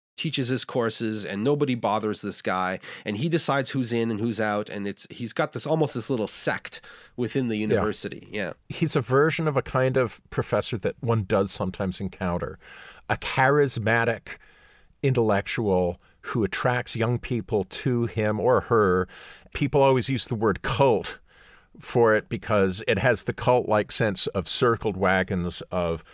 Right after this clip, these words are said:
Speaker 2: esoteric communication that exists among the members that they neither want to nor feel themselves able to express to outsiders.
Speaker 1: Right.
Speaker 2: And outsiders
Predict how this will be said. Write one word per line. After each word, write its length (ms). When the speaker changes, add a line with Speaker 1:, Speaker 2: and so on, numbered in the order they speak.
Speaker 2:
esoteric 840
communication 800
that 140
exists 440
among 440
the 140
members 560
that 300
they 320
neither 640
want 640
to 260
nor 220
feel 360
themselves 600
able 400
to 480
express 760
to 220
outsiders. 920
Speaker 1:
Right. 240
Speaker 2:
And 160
outsiders 920